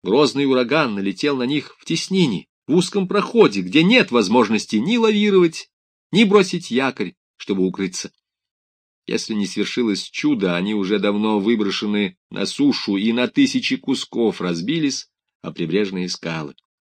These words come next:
Лихорадочное, страшное, нетерпеливое ожидание заполняет эти дни,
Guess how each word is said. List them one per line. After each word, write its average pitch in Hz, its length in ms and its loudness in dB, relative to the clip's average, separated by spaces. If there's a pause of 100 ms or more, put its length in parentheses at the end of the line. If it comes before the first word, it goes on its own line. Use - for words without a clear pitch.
(2250)
Лихорадочное, 190 920 4
страшное, 175 960 0
нетерпеливое 98 680 0
ожидание 160 680 0
заполняет 98 680 -6
эти 101 260 -4
дни, 87 460 -4